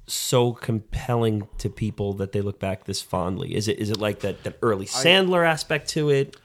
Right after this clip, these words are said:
Speaker 1: Is it just the nineties in general?
Speaker 2: I think it is a, a very unique time. It's a time capsule movie, both in how the movie looks and the whole vibe around the movie. And also,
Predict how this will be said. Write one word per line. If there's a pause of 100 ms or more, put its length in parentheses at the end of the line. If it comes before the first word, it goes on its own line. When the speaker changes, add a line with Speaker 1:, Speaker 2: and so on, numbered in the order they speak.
(120)
Speaker 1:
Is
it
just
the
nineties
in
general? (140)
Speaker 2:
I
think (100)
it
is
a,
a
very
unique
time.
It's
a
time
capsule
movie,
both
in (260)
how
the
movie
looks
and
the (400)
whole
vibe
around
the
movie.
And
also,